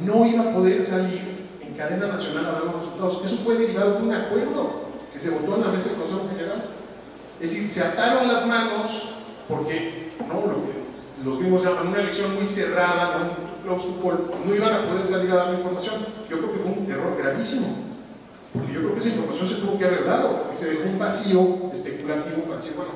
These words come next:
¿quién ganó? ¿Quién perdió? Pues no lo sé. La autoridad debió haber, debió haber explicado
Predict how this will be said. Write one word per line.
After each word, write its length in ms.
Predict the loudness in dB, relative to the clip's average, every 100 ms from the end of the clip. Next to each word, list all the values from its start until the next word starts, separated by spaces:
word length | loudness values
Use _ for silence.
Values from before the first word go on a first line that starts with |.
| -12 -12 -2
¿quién 160 | 2
ganó? 460 | 4 6 6 6 2
¿Quién 160 | -2 -2
perdió? 340 | -2 0 2 2 2 -2
Pues 140 | -2
no 120 | 0 0
lo 80 |
sé. 520 | 0 4 4 2 -4 -10 -12 -14 -18 -18 -20 -20 -20 -20 -20 -20 -14
La 80 | -8
autoridad 260 | -4 0 2
debió 220 | 4 6
haber, 400 | 6 6 0 -4 -4
debió 280 | 0 6 6
haber 200 | 6 4
explicado 880 | 2 0 -2 -4 -2 0 2 2